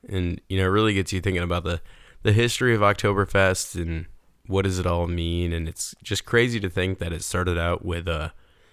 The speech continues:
horse race in honor of the marriage of Prince Ludwig and, uh, Therese of Saxony. What was her name? Therese something or other. But that's why it's the Theresienweiss. It means Therese's green.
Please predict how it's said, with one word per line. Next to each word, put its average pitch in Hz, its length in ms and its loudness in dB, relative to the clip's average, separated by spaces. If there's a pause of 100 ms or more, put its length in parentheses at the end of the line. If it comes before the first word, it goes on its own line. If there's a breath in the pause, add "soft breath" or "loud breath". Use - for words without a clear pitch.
(440 soft breath)
horse 110 340 0
race 98 500 0
in 87 240 -6
honor 92 360 0
of 85 120 -2
the 87 100 -4
marriage 90 500 -2
of 78 500 -8 (340)
Prince 101 360 0
Ludwig 95 720 0 (640 soft breath)
and, 80 360 -2
uh, 80 260 0 (280)
Therese 95 680 -2 (300)
of 85 180 -8
Saxony. 95 760 0 (1300 loud breath)
What 80 120 -8
was 87 120 -4
her 98 120 -2
name? 92 200 -2
Therese 92 380 -4
something 92 360 -2
or 90 120 2
other. 92 260 2 (280)
But 95 100 2
that's 90 180 0
why 92 80 6
it's - 160 -2
the 92 120 -8
Theresienweiss. 87 840 -2
It 87 40 -4
means 82 240 -6
Therese's 90 600 -2
green. 90 600 -6